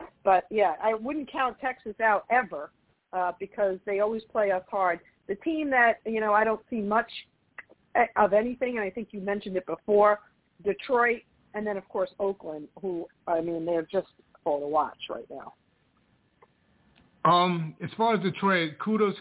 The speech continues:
Speaker 2: I think Cabrera had a game-winning hit over this weekend. He, he's still going Hall of Famer to be one day. So
Speaker 1: Oh,
Speaker 2: shout
Speaker 1: yeah.
Speaker 2: outs to Miguel Cabrera
Speaker 1: Of
Speaker 2: for the
Speaker 1: course.
Speaker 2: Tigers.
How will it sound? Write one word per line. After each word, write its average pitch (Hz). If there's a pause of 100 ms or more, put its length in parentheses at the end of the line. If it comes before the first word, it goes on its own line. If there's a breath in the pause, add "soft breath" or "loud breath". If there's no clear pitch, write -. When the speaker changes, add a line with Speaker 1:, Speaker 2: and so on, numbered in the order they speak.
(320)
Speaker 2:
I 160
think 165
Cabrera 160
had 151
a 135
game-winning 147
hit 151
over 147
this 139
weekend. 147 (100)
He, 117
he's 143
still 143
going 139
Hall 139
of 135
Famer 139 (440 loud breath)
to 175
be 143
one 135
day. 131 (340 loud breath)
So 139
Speaker 1:
Oh, -
Speaker 2:
shout - (120)
Speaker 1:
yeah. 135
Speaker 2:
outs 127
to 135
Miguel 127
Cabrera 131
Speaker 1:
Of 127
Speaker 2:
for -
the 131
Speaker 1:
course. -
Speaker 2:
Tigers. 135